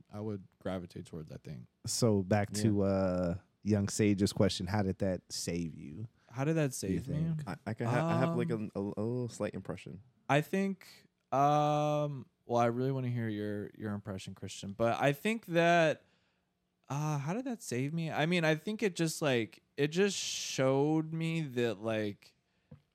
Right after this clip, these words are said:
Speaker 1: it's possible. You know what I mean? Like, it's possible to, like, whether it be, like, write your name in history or do something very, like, memorable or, um, yeah, even just the fact that, like, it,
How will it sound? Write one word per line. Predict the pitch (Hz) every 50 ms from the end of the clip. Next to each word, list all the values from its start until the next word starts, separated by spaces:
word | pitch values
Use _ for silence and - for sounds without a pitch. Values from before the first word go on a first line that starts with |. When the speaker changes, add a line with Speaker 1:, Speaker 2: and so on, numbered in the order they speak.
| _ _ _ _ _ _ _ _ _
Speaker 1:
it's | - - - - - 127 131 - -
possible. | - - 110 110 113 113 - - 110 92 95 87 90
You | 101 113
know | 127
what | 139 139
I | 135
mean? | 135 139 139 131 127
Like, | 120 113 -
it's | 117 104 -
possible | - - 135 127 123 120 - - 123 120 113 113
to, | - - 117
like, | 110 107 104 101 95 -
whether | 113 113 110 110 110
it | 107 -
be, | 110 110 107
like, | 101 98 98 - - _ _ _
write | 117 110 110 104
your | 95 104
name | 107 104 104 104 101
in | 98
history | 98 110 120 120 - - - 120 110 110 113 113 110 107 104 101 -
or | - - 107 107 104 101 101 98 95 98 - _ _ _ _ _ _ _
do | - 123
something | 120 - - 117 110 - 117 110 110
very, | 104 113 110 110 107 107 104 101 98 98
like, | 95 98 98 95 92 - _ _ _ _ _ _ _
memorable | 113 110 113 117 117 117 117 113 107 113 113 110 110 113 110 110 107 104 95 -
or, | - 95 104 101 98 98 95 95 92 92 90 92 - _ _ _ _ _ _ _ _ _ _
um, | 98 98 98 98 95 95 92 87 87 87 80 - _ _ _ _ _
yeah, | - 143 175 160
even | 135 127 139 160 175 190
just | 175 175 170 -
the | - 156
fact | - 156 156 156 156 -
that, | 156 135
like, | 123 123 120 -
it, | - 110